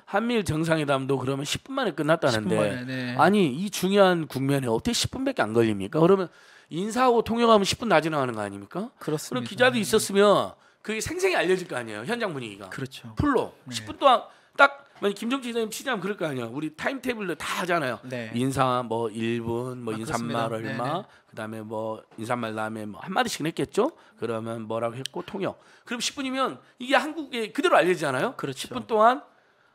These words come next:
Speaker 1: 아무 알맹이 없는 이야기가 있었다. 어, 한미일 정상회담 보기 어렵다. 한미일 정상,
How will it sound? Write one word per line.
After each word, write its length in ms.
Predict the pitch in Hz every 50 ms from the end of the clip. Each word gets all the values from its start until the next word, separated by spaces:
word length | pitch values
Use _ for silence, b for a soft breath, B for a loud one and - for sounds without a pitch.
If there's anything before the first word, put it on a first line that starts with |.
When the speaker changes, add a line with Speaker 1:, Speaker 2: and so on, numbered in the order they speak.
| _ _
Speaker 1:
아무 560 | - 185 220 294 330 349 359 359 370 392 381
알맹이 340 | 339 269 254 247 247 233 226 214
없는 220 | 208 196 190 185
이야기가 380 | 175 175 170 165 160 151 135 127
있었다. 680 | 120 - 147 147 - 110 101 104 113 113 107 104 98
어, 220 | - - 104 117 -
한미일 280 | - 269 285 320 330 262
정상회담 400 | - 165 180 185 220 220 214 170
보기 220 | - 165 175 180
어렵다. 440 | 139 110 117 156 185 - - 147 127
한미일 520 | 147 233 277 302 294 285 262 254 269 262
정상, 420 | - - 175 180 185 214 240 277